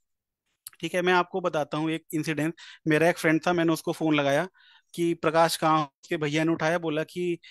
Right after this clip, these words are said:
वो तो है नहीं। फिर मैंने अगले हफ्ते फोन दिखाया, मैंने चार हफ्ते तक लगातार पूछा, "प्रकाश कहाँ है, क्या हाल चाल है?"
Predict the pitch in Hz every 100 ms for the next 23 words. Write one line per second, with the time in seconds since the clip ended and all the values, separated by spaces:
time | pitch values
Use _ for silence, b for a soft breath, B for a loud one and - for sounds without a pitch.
0 | B - 160 180 160 151 135 - B -
1 | 185 190 196 185 175 180 - 185 180 175
2 | 175 208 208 220 180 180 196 196 202 214
3 | 175 175 180 180 175 190 175 165 156 160
4 | 165 160 165 156 151 147 151 143 170